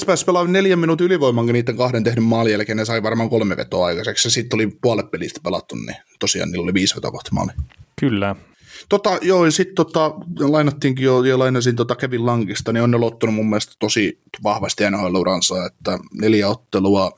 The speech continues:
Speaker 1: neljä, ei, viisi ottelua ja kuusi pistettä torjunut Hawksille, et kaksi voittoa, yksi tappio varsinaisella ja kaksi tappio jatkoilla tullut, että, että, että todella, todella hyvää torjumista. Et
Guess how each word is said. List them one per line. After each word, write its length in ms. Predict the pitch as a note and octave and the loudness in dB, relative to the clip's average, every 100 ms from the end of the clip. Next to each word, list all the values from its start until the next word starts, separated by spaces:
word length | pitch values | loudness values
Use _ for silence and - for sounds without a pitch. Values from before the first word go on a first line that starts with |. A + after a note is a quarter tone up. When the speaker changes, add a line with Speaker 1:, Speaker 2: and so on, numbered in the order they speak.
| _ _ - | _ _ -2
Speaker 1:
neljä, 360 | C3+ C3 C3 | 0 2 2
ei, 140 | B2 A#2+ | 0 0
viisi 240 | B2+ B2+ A#2+ | 2 2 2
ottelua 440 | A#2 - G#2+ G#2 | 0 0 0 2
ja 100 | G2+ | 0
kuusi 260 | - A#2 - | 0 -2 0
pistettä 380 | G#2 - - F#2+ | -4 -6 -8 -4
torjunut 320 | G2+ G2 - | -2 -2 -2
Hawksille, 480 | G#2 - - F#2+ F#2 | -2 -2 -4 -4 -4
et 280 | - - - - - - - - - - - | -8 -12 -14 -16 -14 -12 -14 -16 -18 -20 -8
kaksi 180 | B2+ - A#2+ | -6 -4 -2
voittoa, 680 | A2 - - A2 G2+ F#2 - | -2 -2 0 2 2 -2 -2
yksi 180 | C3 - | -4 -2
tappio 400 | A#2 - A#2 A2+ | -4 -4 -2 0
varsinaisella 540 | A#2 A2+ A2 - G#2+ | 0 0 -2 0 0
ja 60 | A2 | 0
kaksi 220 | A#2 - | 0 -4
tappio 500 | A#2 - B2 A#2 A#2 - - - | -6 -4 0 2 2 -4 -8 0
jatkoilla 440 | C#3 A#2+ - G#2+ - | 0 0 0 0 2
tullut, 340 | A#2+ F#2+ - | 0 0 -4
että, 240 | - - - - - - | -8 -10 -12 -12 -12 -8
että, 260 | - - - | -8 -8 -10
että 320 | - - - - - - - - _ | -10 -14 -14 -14 -20 -20 -20 -20 _
todella, 400 | C3+ B2+ A#2+ - - | -4 0 -2 -2 0
todella 260 | B2 A2+ | 2 2
hyvää 200 | A#2 - - | -2 -6 -4
torjumista. 600 | G#2 G2 E2+ - - | -4 -4 -6 -6 -4
Et 100 | F#2+ | -6